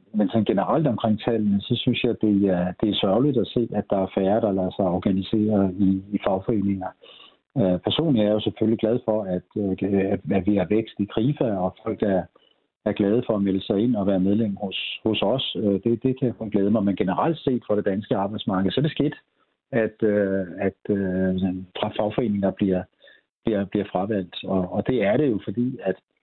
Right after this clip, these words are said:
at som I også var inde på i indledningen, jamen, så er det vigtigt at have en, øh, repræsentativ medlemsskare i forhold til at repræsentere lønmodtagere i, i forhandlinger med arbejdsgiverside. Øh, og derfor har vi brug for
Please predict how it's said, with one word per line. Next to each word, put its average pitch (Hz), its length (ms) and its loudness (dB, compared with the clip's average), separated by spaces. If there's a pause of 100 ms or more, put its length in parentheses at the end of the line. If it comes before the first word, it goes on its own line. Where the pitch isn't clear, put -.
(460)
at 110 220 -2
som 98 140 0
I 101 60 2
også 107 220 0
var 107 60 0
inde 110 140 0
på 110 160 -2
i 98 80 -4
indledningen, 117 520 -2
jamen, 92 200 -10
så - 140 -2
er 104 40 2
det 101 140 2
vigtigt 123 360 -2
at 98 100 -4
have 110 320 -2
en, 95 300 -4
øh, 92 280 -10 (460)
repræsentativ 110 720 -2
medlemsskare 101 800 0
i 98 120 -2
forhold 98 380 -2 (120)
til 113 200 0
at 95 300 0
repræsentere 127 640 -2
lønmodtagere 101 840 0
i, 95 160 0 (220)
i 117 200 0
forhandlinger 104 580 -2
med 92 120 0
arbejdsgiverside. 98 960 -2 (560)
Øh, 90 380 0
og 101 140 0
derfor - 200 -2
har 127 60 -2
vi 104 100 0
brug 165 280 -2
for 107 260 -2